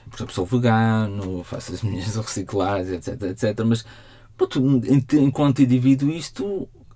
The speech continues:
causa um impacto, se formos vários a fazer, e, e a comunidade tem aumentado, e não digo, aliás, eu não estou a fazer isto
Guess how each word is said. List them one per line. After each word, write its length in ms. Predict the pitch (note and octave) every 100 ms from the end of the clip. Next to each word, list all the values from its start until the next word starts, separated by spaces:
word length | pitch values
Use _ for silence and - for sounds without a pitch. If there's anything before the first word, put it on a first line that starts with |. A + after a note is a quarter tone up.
| -
causa 320 | - G2 G#2 C3
um 80 |
impacto, 420 | D#3+ - D#3+ D#3 -
se 120 | -
formos 260 | F#2+ F#2
vários 400 | G2 G2+ F#2+ F#2
a 80 | A2+
fazer, 420 | A#2 C#3 D#3+ F#3+
e, 260 | G#2+ - A2
e 20 |
a 60 | B2+
comunidade 400 | F#2 F#2+ F#2+ F#2+
tem 100 | G#2+
aumentado, 560 | G#2+ A#2 A#2 A#2 B2 A2+
e 220 | G2 F#2+
não 240 | G#2+ A2
digo, 280 | G#2 G2+ G#2+
aliás, 240 | G#2+ G2 G2
eu 60 |
não 60 | G2
estou 200 | F#2+ G2+
a 20 |
fazer 360 | F#2+ F#2+ G2 F#2+
isto 240 | F#2 -